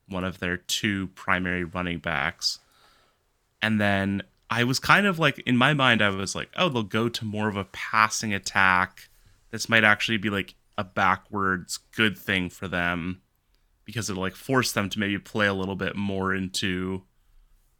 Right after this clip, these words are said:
what Russell Wilson, mi-, what, what, what might work for him." But then last night, they really,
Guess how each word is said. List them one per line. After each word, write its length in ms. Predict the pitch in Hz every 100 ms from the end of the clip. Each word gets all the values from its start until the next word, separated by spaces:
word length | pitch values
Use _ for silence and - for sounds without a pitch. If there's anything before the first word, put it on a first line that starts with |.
| _ _ _ -
what 280 | 95 - - -
Russell 400 | 95 95 - 90
Wilson, 460 | 92 90 101 95
mi-, 80 | 92 -
what, 180 | - -
what, 220 | 95 -
what 180 | 101 85
might 220 | 95 85
work 200 | 90 95
for 160 | - 143
him." 380 | 147 151 156 - _ _ _ _ _ _ _ _ _ _ _ _
But 100 | _ -
then 560 | 123 120 92 87 90 - _ _ _ _
last 300 | 98 107 -
night, 320 | 110 107 92 -
they 120 | 92
really, 320 | 98 95